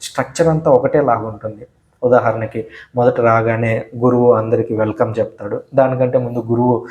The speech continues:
ప్రజల మధ్యలో నుంచి పీఠం దగ్గరికి వెళ్తాడు. సేమ్ పాత నిబంధనలో ఉన్నదే ఉంటుంది ఇక్కడ కూడా, కొత్త నిబంధనలో ఆరాధన కూడా. ఇది ప్రొటెస్టెంట్ సోదరులు తిరస్కరించారు, ఓకే, వాళ్ళని వదిలేద్దాం.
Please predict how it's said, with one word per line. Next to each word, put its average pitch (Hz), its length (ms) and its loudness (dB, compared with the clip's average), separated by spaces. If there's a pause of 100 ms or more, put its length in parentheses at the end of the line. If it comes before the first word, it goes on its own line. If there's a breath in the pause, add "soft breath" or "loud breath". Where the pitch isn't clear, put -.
(180 loud breath)
ప్రజల 120 280 4
మధ్యలో 120 380 0
నుంచి 117 200 -6
పీఠం 110 340 -4
దగ్గరికి 110 340 -4
వెళ్తాడు. - 440 -10 (240)
సేమ్ 160 300 4
పాత - 200 4
నిబంధనలో 143 440 2
ఉన్నదే 139 300 4
ఉంటుంది 127 360 -2
ఇక్కడ 160 200 -20
కూడా, 127 220 -10 (300)
కొత్త 127 180 -8
నిబంధనలో 123 560 2
ఆరాధన 113 400 2
కూడా. 107 220 -8 (480 soft breath)
ఇది 123 140 2
ప్రొటెస్టెంట్ 131 480 -4
సోదరులు 123 360 4
తిరస్కరించారు, 117 720 -2
ఓకే, 131 320 -2
వాళ్ళని 113 340 0
వదిలేద్దాం. 110 400 -10